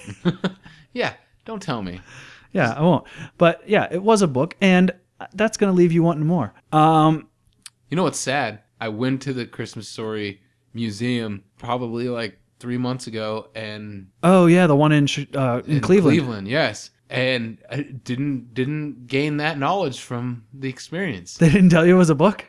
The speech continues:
Speaker 1: I guess I just missed that. Yeah, I don't know. Or, or they're just so proud of the movie that they just don't want it to be, like
Speaker 2: Well, it is really, I mean, it's the movie house, so maybe it wouldn't be, like, the time to be like, "Oh, by the way, this is also a book
Speaker 1: Mm.
Speaker 2: and has nothing to do with this house at all."
Speaker 1: Yeah,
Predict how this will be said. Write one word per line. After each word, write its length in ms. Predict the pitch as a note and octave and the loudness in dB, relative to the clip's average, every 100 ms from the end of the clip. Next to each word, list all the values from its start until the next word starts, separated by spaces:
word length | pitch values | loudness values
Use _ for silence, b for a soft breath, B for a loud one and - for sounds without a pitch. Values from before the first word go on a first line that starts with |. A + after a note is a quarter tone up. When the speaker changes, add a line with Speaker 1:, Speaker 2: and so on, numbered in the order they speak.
| - | -6
Speaker 1:
I 100 | C3 | -6
guess 260 | B2+ B2 C3+ | -6 -6 -6
I 80 | |
just 180 | C3+ C3 | -6 -6
missed 260 | C#3 F3 F#3+ | -6 -6 -6
that. 300 | C3 F2 F#2+ | -8 -8 -10
Yeah, 260 | C3 F#3 F#2+ | -8 -8 -6
I 100 | A2+ | -4
don't 120 | D#3+ | -2
know. 140 | C3+ C#3+ | -2 0
Or, 180 | D3 D3+ | 0 0
or 240 | C#3+ D3+ | 0 0
they're 100 | D3+ | 0
just 180 | D3 D3 | -2 -2
so 140 | E3 C3 | -2 -2
proud 300 | C3+ C#3 C#3+ | -2 -2 -2
of 40 | |
the 60 | B2+ | -4
movie 360 | B2+ E3 C#3+ | -4 -4 -4
that 180 | B2 A2+ | -4 -8
they 100 | A#2+ | -10
just 240 | A#2+ A#2+ | -10 -8
don't 220 | B2 A2+ G#2+ | -8 -8 -8
want 240 | A2 A#2+ | -8 -8
it 100 | A2+ - _ _ _ | -10 -20 _ _ _
to 80 | A#2 | -12
be, 300 | A2+ G#2+ G#2 F#2 _ _ | -12 -10 -14 -20 _ _
like 540 | G2 G2 F#2+ F2+ D2 _ _ | -18 -16 -14 -16 -20 _ _
Speaker 2:
Well, 240 | F#3+ F#3+ G3 | 2 6 6
it 80 | |
is 120 | A3+ F#3+ | 6 6
really, 360 | F3+ F3+ D3+ | 6 6 6
I 60 | E3+ | 4
mean, 120 | D3+ | 4
it's 120 | D3+ | 2
the 120 | - D#3+ | 2 4
movie 340 | D#3+ F3 D3 | 6 6 4
house, 360 | B2+ C#3+ E3+ - | 0 0 0 -2
so 540 | - - D3 C3 A#2+ b - - B2+ | -6 -2 0 0 -2 b -20 -20 -6
maybe 320 | E3+ G#3+ A3+ | 2 4 6
it 40 | F#3 | 4
wouldn't 340 | D#3+ E3 D3 | 6 4 4
be, 140 | C3+ C3 | 2 2
like, 160 | B2+ | 0
the 40 | B2+ | -4
time 200 | C#3+ C3 | -2 -2
to 40 | |
be 60 | C3 | -2
like, 100 | E3+ | 2
"Oh, 140 | G#3+ | 4
by 140 | F#3 | 4
the 60 | F#3+ | 4
way, 100 | F#3 | 2
this 100 | F3 | 0
is 100 | D3 | 0
also 220 | D#3+ D3 | 0 0
a 40 | B2+ | 0
book 360 | C#3+ E3+ - - b | 2 2 0 -10 b
Speaker 1:
Mm. 120 | D#3+ | 2
Speaker 2:
and 160 | D3 C3+ | 4 4
has 180 | D3+ C3+ | 2 2
nothing 240 | C#3+ D#3 | 2 4
to 80 | C#3+ | 4
do 80 | C#3+ | 4
with 120 | C#3+ | 4
this 120 | C#3 | 2
house 220 | C#3+ D3 | 0 0
at 60 | A#2+ | 2
all." 220 | C3+ F#3+ E3+ | 2 2 2
Speaker 1:
Yeah, 160 | B2 | -4